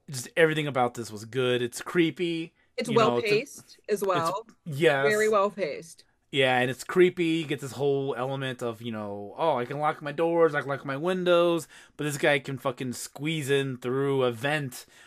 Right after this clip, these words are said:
Speaker 1: or a chimney or whatever little tights. You know, Scully's in an apartment, like, on the third floor or some shit, and he was able to come in through, like, a tiny square vent.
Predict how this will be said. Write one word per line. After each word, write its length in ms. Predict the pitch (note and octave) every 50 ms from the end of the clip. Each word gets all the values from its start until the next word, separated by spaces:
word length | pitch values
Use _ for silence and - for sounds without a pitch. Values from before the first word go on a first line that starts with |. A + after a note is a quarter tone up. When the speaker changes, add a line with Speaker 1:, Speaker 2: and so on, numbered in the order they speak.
| - _ -
Speaker 1:
or 320 | A2 A#2+ B2 B2+ B2 B2+
a 80 | B2+ B2
chimney 800 | - - - F#3+ F3+ E3+ D#3+ D3 C#3+ C#3+ C3+ B2 A2+ A2+ G#2+ A2
or 240 | A#2 B2+ C3 C3
whatever 460 | B2+ B2+ D3+ D#3+ E3 E3 D#3+ D#3 D#3 D3+
little 220 | D3+ D#3 D#3 C#3+
tights. 520 | - - - D#3+ C3+ B2+ - - - - - - - - _ _
You 80 | - D#3
know, 160 | D#3 D3+ D3
Scully's 500 | C#3+ - - - G3 G3+ G3+ G3+ G3 E3+
in 60 | F3+
an 80 | E3+ D#3
apartment, 880 | C#3+ B2 - - - - G3 F#3+ - C#3 C3+ B2+ B2 A#2 - - - -
like, 200 | C#3 C3+ B2+ C#3
on 140 | C#3 C#3
the 140 | C3+ B2+ B2
third 360 | - - E3 D3+ D3+ D3 C3
floor 360 | - - D#3+ D#3 D#3 E3 D#3 C#3
or 40 | C3
some 240 | - - B2+ G#2+ G#2+
shit, 440 | G#2 - - A2+ G2+ G#2 G#2+ - _ _ - - - - - - - - _ _ -
and 400 | D3 C#3+ C#3+ C#3 C#3 C3+ C3+ B2+
he 160 | A2+ C#3+ F3+
was 140 | F#3+ E3+ D#3+
able 160 | F3+ E3+ D#3
to 100 | D#3 D#3
come 260 | D3+ - E3 F3 D#3+ D#3+
in 240 | D#3+ D#3+ D3+ C#3+
through, 400 | C3+ - D3+ D3 D3+ D3+ D3 C#3
like, 280 | C3+ C#3 C#3 C#3 C3+ -
a 200 | - D3+ D3+ C#3+ C#3 - - -
tiny 500 | - - G#3+ A3 A3 A3 A3 G#3+ G3+ F3
square 640 | - - - - G#3 G3 G3 G3 F#3+ F#3+ F#3+ F#3
vent. 560 | F3+ E3+ F3+ F#3+ G#3 G#3 E3+ C3+ B2 - -